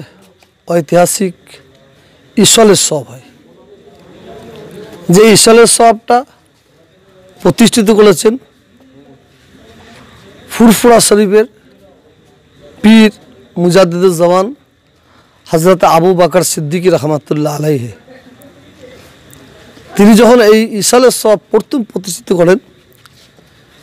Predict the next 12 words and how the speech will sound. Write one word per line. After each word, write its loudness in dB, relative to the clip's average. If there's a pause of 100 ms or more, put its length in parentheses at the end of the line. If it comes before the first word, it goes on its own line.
(360)
সাড়ে 2
সাতশো -2 (120)
বাতাসা -4
দিয়ে -8 (1000)
এই 4
ইসালে -2
সওয়াব -6
প্রতিষ্ঠিত -10
হয় -18 (1300)
তিন 4 (160)
দিন। -2 (2000)
সেই 4